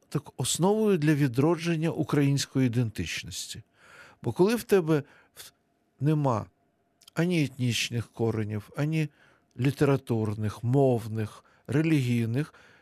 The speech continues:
то ти хапаєшся за це, за спільну, за трагедію, яка об'єднує всіх. У людини,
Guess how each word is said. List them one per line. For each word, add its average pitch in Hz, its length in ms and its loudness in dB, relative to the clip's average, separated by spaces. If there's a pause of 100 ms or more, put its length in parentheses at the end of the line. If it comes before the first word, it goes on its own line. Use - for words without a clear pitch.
(380)
то 127 120 -4
ти 160 140 0
хапаєшся 135 720 -2
за 107 220 -2
це, 95 260 -4
за 101 160 -4
спільну, 123 500 -2 (260)
за 120 160 0
трагедію, 120 680 -2 (580)
яка 123 260 -2
об'єднує 113 760 -2 (1400)
всіх. - 440 -10 (600)
У 127 120 2
людини, 143 640 0